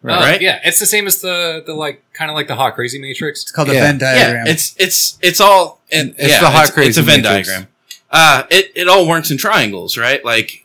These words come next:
Speaker 2: uh,
Speaker 4: You only get
Speaker 2: like
Speaker 4: two
Speaker 2: a
Speaker 4: out of three.
Speaker 2: and, and it works, uh, like, across the board. Uh, a car can be, um, economical, like gas mileage, you know? It can be fast, and it can be fun to drive.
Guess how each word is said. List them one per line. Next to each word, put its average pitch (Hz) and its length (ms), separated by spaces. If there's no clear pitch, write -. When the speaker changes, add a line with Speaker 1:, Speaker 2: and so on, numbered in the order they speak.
Speaker 2:
uh, 113 460
Speaker 4:
You 185 140
only 208 160
get 180 140
Speaker 2:
like 196 100
Speaker 4:
two 170 60
Speaker 2:
a - 20
Speaker 4:
out 160 100
of 147 80
three. 131 300
Speaker 2:
and, 190 300
and 196 100
it 170 100
works, 190 460
uh, 147 140
like, 156 160
across 156 340
the 131 80
board. - 380
Uh, 139 180
a 135 80
car 190 320
can 151 180
be, 123 460
um, 113 420
economical, 147 800
like 113 280
gas 127 280
mileage, 143 380
you 170 80
know? 175 180
It 135 140
can 139 120
be 120 120
fast, 123 600
and 123 80
it 131 80
can 131 80
be 123 300
fun 123 200
to 113 60
drive. 127 440